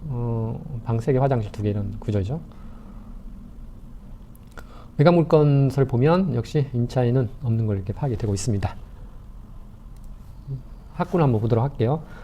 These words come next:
초등학교는 이제 능실 초등학교가 한 사백육십 미터 정도, 예, 떨어져 있고요. 중학교는 능실 중학교,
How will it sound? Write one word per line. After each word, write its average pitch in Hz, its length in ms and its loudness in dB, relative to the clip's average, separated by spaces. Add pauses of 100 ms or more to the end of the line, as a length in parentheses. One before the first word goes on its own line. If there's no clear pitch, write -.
(300)
초등학교는 170 640 6
이제 110 160 4
능실 143 340 6
초등학교가 107 760 0
한 104 140 -4
사백육십 120 480 2
미터 101 300 -2
정도, 104 400 -2 (500)
예, 101 60 -4 (360)
떨어져 117 260 -2
있고요. 120 280 -2 (420)
중학교는 143 800 2 (1300)
능실 127 380 6
중학교, 113 520 -2